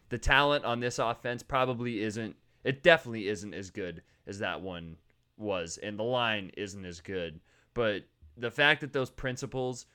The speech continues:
would just flat out be ignored <laughs> makes no sense to me. And I, I really do believe that every single issue they have goes back to coaching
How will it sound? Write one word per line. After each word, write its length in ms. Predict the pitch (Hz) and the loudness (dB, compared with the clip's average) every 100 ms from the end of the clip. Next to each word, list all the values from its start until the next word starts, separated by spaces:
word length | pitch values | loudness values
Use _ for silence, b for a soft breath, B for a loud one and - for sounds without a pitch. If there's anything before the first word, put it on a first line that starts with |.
| _ - | _ -8
would 180 | 120 | -6
just 200 | 107 117 - - | -6 -10 -12 -6
flat 300 | 120 107 120 | 2 4 4
out 260 | 110 101 | 2 0
be 220 | 117 113 | -4 -4
ignored 580 | 101 98 104 98 92 87 - _ _ _ _ _ _ _ | -4 -4 -2 0 0 -2 -10 _ _ _ _ _ _ _
<laughs> 180 | 143 - | 0 4
makes 280 | 185 - 160 | 4 4 0
no 200 | 139 131 | 0 0
sense 380 | - 127 113 - | -2 -4 -4 -6
to 80 | 117 | -8
me. 280 | 101 95 b b b 107 | -8 -8 b b b -2
And 440 | 113 110 107 107 b b | -2 0 -4 -8 b b
I, 120 | 120 | 0
I 180 | - 127 | 4 6
really 440 | 131 120 156 151 135 | 4 4 6 6 6
do 180 | 135 | 4
believe 540 | 131 123 123 117 110 90 | 4 2 2 0 -2 -2
that 240 | 101 - - | -4 -4 0
every 340 | 123 120 135 | 2 2 0
single 420 | 131 - 120 117 117 | -2 -4 -6 -6 -4
issue 460 | 117 113 - 117 101 | -4 -4 -6 -6 -4
they 220 | 98 104 | -2 -2
have 540 | 95 101 90 87 85 - _ _ - | -2 -2 -2 -4 -8 -16 _ _ -6
goes 260 | 107 107 | -4 -4
back 260 | 90 95 98 | -2 -4 -4
to 80 | 98 | -12
coaching 640 | - 104 92 - 82 80 | -10 -8 -8 -12 -16 -16